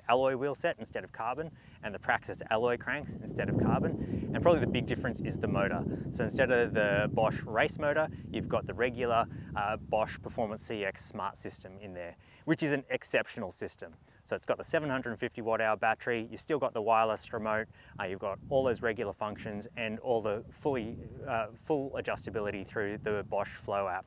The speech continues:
as well. Drivetrain is a little bit different,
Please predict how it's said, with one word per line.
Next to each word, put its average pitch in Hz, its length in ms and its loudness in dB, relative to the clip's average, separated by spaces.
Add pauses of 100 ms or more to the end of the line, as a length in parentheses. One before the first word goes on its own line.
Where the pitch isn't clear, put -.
(120)
as 95 160 -6
well. 95 300 -4 (840)
Drivetrain 151 600 4
is 113 120 -4
a - 20 -10
little 135 160 0
bit 139 160 0
different, 143 400 0